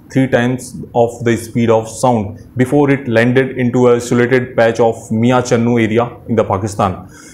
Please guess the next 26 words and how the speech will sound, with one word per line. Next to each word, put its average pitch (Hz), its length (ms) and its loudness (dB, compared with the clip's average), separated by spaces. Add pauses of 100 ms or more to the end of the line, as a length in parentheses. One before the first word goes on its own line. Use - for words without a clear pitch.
(140)
So - 340 0
according 147 400 2
to 165 120 0
Pakistan, 151 840 0
it 147 140 0
had 123 260 2
violated, 127 580 2 (540)
uh, 123 140 4
the 120 180 4
rules 127 480 0
and 120 340 0
the, 117 380 0 (200)
uh, 123 160 4
international 143 680 2 (240)
treaties. 143 400 2
Yes, 135 220 0
it - 220 -2
of - 220 -4
course 147 320 0
does 131 240 2
that, 139 340 -2 (380)
because 151 340 2
it 151 200 0
could 156 180 4
have 151 340 2
struck 139 440 -2